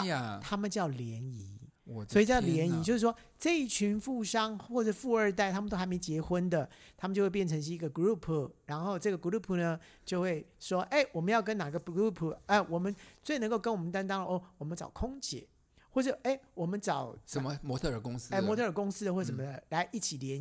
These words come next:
Speaker 2: 谊。
Speaker 1: OK。
Speaker 2: 在这个过程当中，就在这个联谊过程当中，为什么就会变成，“哎，这些人怎么老是找富商啊？”就是因为在这个联谊的过程当中，
Speaker 1: 他们
Speaker 2: 他们就认识了，
Speaker 1: 认识了富商。
Speaker 2: 认识完了之后呢，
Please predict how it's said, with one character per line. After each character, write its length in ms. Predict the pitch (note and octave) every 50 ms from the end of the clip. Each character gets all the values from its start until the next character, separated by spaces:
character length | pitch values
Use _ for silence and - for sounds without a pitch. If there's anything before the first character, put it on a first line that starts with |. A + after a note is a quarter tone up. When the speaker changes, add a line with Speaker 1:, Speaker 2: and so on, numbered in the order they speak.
| E3+ -
Speaker 2:
谊。 320 | B2 A#2+ A#2 A#2 A#2+ B2+ - _ _ - - - -
Speaker 1:
OK。 100 | A2+ -
Speaker 2:
在 120 | - C4+ C4+
这 120 | C4 C#4+
个 60 | B3+
过 180 | G#3+ A#3 A#3+ G#3+
程 40 | G3
当 140 | G3+ G3+ G#3
中， 140 | F#3+ - - _
就 100 | - B3
在 100 | C4 B3
这 80 | B3
个 80 | B3 A3
联 140 | F3 E3+ D#3+
谊 120 | E3+ F3 F3
过 180 | - G3 F3+
程 160 | D#3+ D#3 D3
当 140 | D3 D3+ D3+
中， 120 | D#3 D#3 D#3+ -
为 180 | A3 G#3+ G3+
什 160 | F3 - - C3
么 140 | B2 A#2+ B2 - _ _ _ _ _ _
就 120 | - G3+ F#3+
会 60 | F#3
变 160 | F3 G3 F3
成 120 | D#3+ D#3+ - -
，“哎， 200 | B3 C#4 D#4+ D#4 - - _ _ _ _ _ _ _ _ _
这 160 | - D4+ C#4
些 100 | B3 C4+
人 140 | A#3+ G3+ F#3+
怎 80 | D#3+ C3+
么 80 | C3+ D3 - - -
老 160 | D3 C3+ G2+
是 140 | G#2 - F#3+
找 180 | D#3+ - -
富 240 | - - - E3 A#2+
商 220 | A2 - A#2+ G2 G2+ F#2+
啊？” 80 | G2 - _ _ _ _ _ _ _ _ _ _ - - -
就 140 | - C#4
是 100 | B3+ C#4
因 120 | D4 C#4 C4+
为 100 | C#4 B3
在 120 | A3+ A#3
这 120 | G3+ A#3+ G3+
个 80 | F#3
联 200 | E3 D#3 D3+ D#3
谊 60 | E3
的 100 | E3 F3+
过 180 | E3+ - F#3 E3
程 200 | - - B2+ B2
当 200 | B2+ C3 C3 B2+
中， 260 | A#2+ C#3+ B2+ B2 B2+
Speaker 1:
他 100 | C3+ B2
们 100 | A#2 A2+
Speaker 2:
他 120 | A#2 C3+ -
们 80 | G3+
就 160 | F#3+ G#3 G3
认 40 | -
识 60 | -
了， 60 | A#3+ B3
Speaker 1:
认 120 | G#3+ G3+
识 200 | G3+ - - A#3
了 120 | G#3 F3+
富 60 | E3 F3
商。 80 | A#3+
Speaker 2:
认 100 | B3 A#3+
识 160 | - - B3+
完 160 | G#3+ G3 F#3+ F#3
了 80 | G3
之 120 | F3 G#3+ G#3+
后 60 | G#3
呢， 140 | G#3 G3